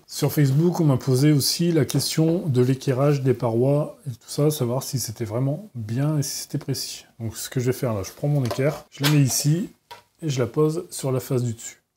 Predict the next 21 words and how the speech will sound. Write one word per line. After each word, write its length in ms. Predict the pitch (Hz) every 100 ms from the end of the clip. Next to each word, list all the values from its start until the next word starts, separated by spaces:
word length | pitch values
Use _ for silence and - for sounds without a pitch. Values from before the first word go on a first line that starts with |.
| _ _ _ _ _
Pour 140 | - 120
moi, 240 | 123 135
je 120 | 131
pense 300 | 104 135 139
que 120 | - 117
c'est 280 | - 127 - _
parfaitement 460 | - - 139 123 113
d'équerre. 420 | 104 120 127 -
Après, 280 | 147 - 131
à 80 | 117
vous 120 | 117
de 60 | 113
juger 280 | 117 123
par 140 | 120 113
rapport 240 | 101 110
à 40 | 107
ce 60 |
que 100 | -
je 60 | 98
vous 80 | 107
montre. 240 | 113